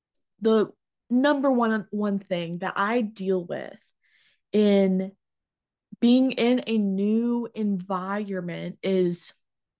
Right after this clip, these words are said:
will someone make fun of the way I talk? And I know, I know, I preach on being confident and not giving a,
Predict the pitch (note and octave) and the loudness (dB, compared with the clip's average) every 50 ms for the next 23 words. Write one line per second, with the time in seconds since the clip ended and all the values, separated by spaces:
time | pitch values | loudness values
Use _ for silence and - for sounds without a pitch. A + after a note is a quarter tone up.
0 | _ _ _ _ _ _ _ _ _ _ _ _ _ _ _ _ _ _ _ _ | _ _ _ _ _ _ _ _ _ _ _ _ _ _ _ _ _ _ _ _
1 | _ - - _ _ G3+ G#3+ A3 A#3 A#3+ B3+ C4 C4 B3 - - - B3 A3 G#3+ | _ -20 -20 _ _ 2 4 6 6 6 6 4 2 0 -2 -2 0 0 2 2
2 | G#3+ A3 A3 G#3 G3+ F#3+ F#3+ G3 F#3+ - - - - F#3+ F#3 F#3 F#3 F#3 - - | 2 2 0 0 0 -2 -2 -2 -4 -8 -12 -6 -4 -2 -2 -2 -4 -4 -6 -6
3 | F#3 E3 E3 F3+ F3 E3+ F3+ F3 E3 E3 E3 - - - D#3 D3+ D3+ - - - | -8 -8 -8 -8 -8 -6 -4 -4 -4 -4 -6 -8 -8 -8 -8 -8 -8 -8 -8 -8
4 | - - - - - _ - _ _ _ - - - _ - C#4 C#4 - - - | -8 -8 -10 -12 -16 _ -20 _ _ _ -20 -20 -20 _ -4 -4 -4 -4 -4 -2
5 | - D4+ E4 E4+ F4 F4 E4+ E4 D#4+ D#4+ D#4+ D#4+ D#4+ D#4+ D#4 - _ - B3+ C4 | 0 0 2 0 0 0 0 2 2 2 2 2 0 0 -2 -4 _ -4 -2 -2
6 | C#4+ D4+ D4+ D4+ C#4+ C#4 C4+ B3+ B3 G3+ - - - - A#3 C#4 D4 C#4+ D4 - | 0 -2 -2 -2 0 0 0 0 0 -2 -4 -6 -8 -8 -6 -6 -6 -8 -10 -16
7 | - - - C4+ C#4+ D4 D4 D4 - - - - - _ _ - - _ _ _ | -12 -8 -6 -4 -4 -4 -6 -8 -10 -14 -16 -16 -16 _ _ -20 -20 _ _ _
8 | - A#3 A3+ A3 A3 G#3 A#3+ A#3 A3 G#3+ G3 F#3+ F#3 F3+ F3+ - _ _ _ _ | 0 2 4 4 4 4 4 4 4 4 2 0 -2 -4 -8 -12 _ _ _ _
9 | _ _ _ _ _ - - - C#4 C#4+ C#4+ D4 D4 C4+ - - - - _ _ | _ _ _ _ _ -10 -6 -2 0 0 2 0 0 -2 -6 -12 -16 -20 _ _
10 | - C#4+ C#4 D4+ D#4 D4+ D4 D4 D4 C#4+ - - _ _ _ - C#4 C#4+ D4 D4 | -2 0 2 2 2 2 2 2 0 0 -4 -8 _ _ _ 0 0 0 0 -2
11 | C#4+ C#4 - - - - - A#3 A#3+ A3+ A3 G#3 F#3+ F#3 F#3 - _ _ _ _ | -4 -8 -10 -12 -14 -10 -4 0 2 2 4 4 2 0 -2 -6 _ _ _ _
12 | _ _ _ _ _ _ _ _ _ _ _ _ _ - A3 A3+ B3 C4 C4+ C4+ | _ _ _ _ _ _ _ _ _ _ _ _ _ 2 4 4 4 2 2 0
13 | C4+ C4 - _ _ _ _ _ - A#3 A#3+ B3+ C4 D4 D4 C#4+ C#4+ C#4 C#4 C4 | -2 -4 -6 _ _ _ _ _ 2 4 4 4 4 2 0 0 0 -2 -4 -4
14 | - - A#3 A3+ A3+ A3 G#3+ G#3+ - | -2 0 0 2 2 2 0 0 -2